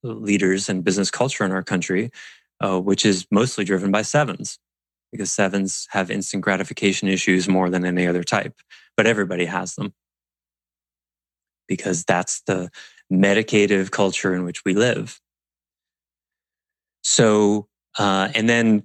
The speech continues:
you know, therapy came on the scene in, you know, the turn of the century. <laughs> I can't, you can't say turn of the century anymore. Turn of the last century, <laughs> around, uh, nineteen hundred, was when, uh, Freud published The Interpretation of Dreams, which is often looked at as the,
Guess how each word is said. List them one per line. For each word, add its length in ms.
you 80
know, 100
therapy 540
came 220
on 100
the 60
scene 480
in, 380
you 80
know, 200
the 220
turn 240
of 60
the 60
century. 540
<laughs> 180
I 60
can't, 200
you 100
can't 200
say 140
turn 160
of 80
the 60
century 320
anymore. 220
Turn 280
of 80
the 60
last 380
century, 500
<laughs> 400
around, 360
uh, 220
nineteen 300
hundred, 520
was 220
when, 220
uh, 200
Freud 320
published 380
The 60
Interpretation 640
of 100
Dreams, 420
which 160
is 100
often 260
looked 220
at 120
as 240
the, 300